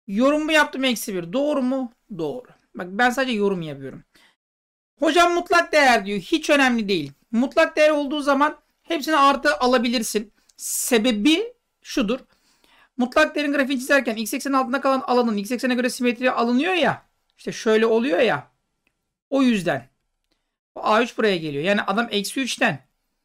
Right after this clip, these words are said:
beşe kadar olan mutlak değeri sorduğu zaman şu alan, şu alan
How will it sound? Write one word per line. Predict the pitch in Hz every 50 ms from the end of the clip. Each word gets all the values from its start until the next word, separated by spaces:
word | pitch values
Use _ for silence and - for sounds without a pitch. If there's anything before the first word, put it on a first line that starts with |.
| _ _ _ _ -
beşe | 180 160 156 165 202 202 196 - 277 277
kadar | - 269 262 247
olan | 220 208 202 175
mutlak | 170 175 185 185 - - 254 269 262 _ _ _
değeri | - 196 202 190 175 160 147 139 - _ _ _ _ _
sorduğu | _ - - 247 247 254 240 269 285
zaman | 240 240 233 247 285 370 - _ _ _ _
şu | _ - - - - - -
alan, | - 214 185 175 190 240 349 - _ _ _ _
şu | _ - - - 330 - -
alan | 214 185 175 196 240 349 -